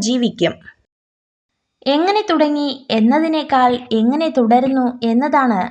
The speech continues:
ബന്ധങ്ങളുടെ ആഴവും വ്യാപ്തിയും തീരുമാനിക്കുന്നത്. അതുകൊണ്ടാണ് രക്തബന്ധങ്ങളെക്കാൾ ഹൃദയബന്ധങ്ങൾ പ്രസക്തമാകുന്നത്. എല്ലാം തികഞ്ഞൊരു ജീവിതത്തിനു വേണ്ടിയല്ല,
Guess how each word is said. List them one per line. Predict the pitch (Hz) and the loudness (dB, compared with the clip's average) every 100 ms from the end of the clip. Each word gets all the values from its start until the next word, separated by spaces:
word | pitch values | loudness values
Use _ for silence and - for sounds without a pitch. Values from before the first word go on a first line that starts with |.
| - | -4
ബന്ധങ്ങളുടെ | 202 214 220 254 262 254 247 220 | 0 2 2 0 0 0 2 2
ആഴവും | 202 226 240 240 233 | 2 2 2 2 2
വ്യാപ്തിയും | 214 202 208 - 254 247 233 | 0 -2 -4 -8 -4 0 0
തീരുമാനിക്കുന്നത്. | 233 233 269 214 175 175 170 170 180 - _ _ - | -2 -2 -2 -2 -4 -10 -10 -4 -4 -6 _ _ -6
അതുകൊണ്ടാണ് | 196 202 226 247 233 220 190 - | -2 2 2 4 4 2 -2 -4
രക്തബന്ധങ്ങളെക്കാൾ | 202 214 - 277 233 226 220 226 247 240 240 214 220 | -4 -4 -2 2 4 4 2 2 2 2 2 0 -2
ഹൃദയബന്ധങ്ങൾ | 226 220 254 269 226 202 208 226 220 214 | -4 2 2 4 2 0 -2 -2 -2 -2
പ്രസക്തമാകുന്നത്. | 214 214 247 240 247 220 180 180 175 175 196 - _ _ _ _ _ _ _ _ _ _ _ _ _ _ - | -4 -2 -2 -2 0 0 -2 -6 -10 -4 -4 -6 _ _ _ _ _ _ _ _ _ _ _ _ _ _ 0
എല്ലാം | 302 349 403 403 | 4 6 6 4
തികഞ്ഞൊരു | 359 311 330 330 311 | 2 2 4 4 2
ജീവിതത്തിനു | 220 254 262 311 311 302 | 2 0 2 0 0 -2
വേണ്ടിയല്ല, | 262 254 240 190 180 | 0 2 4 4 2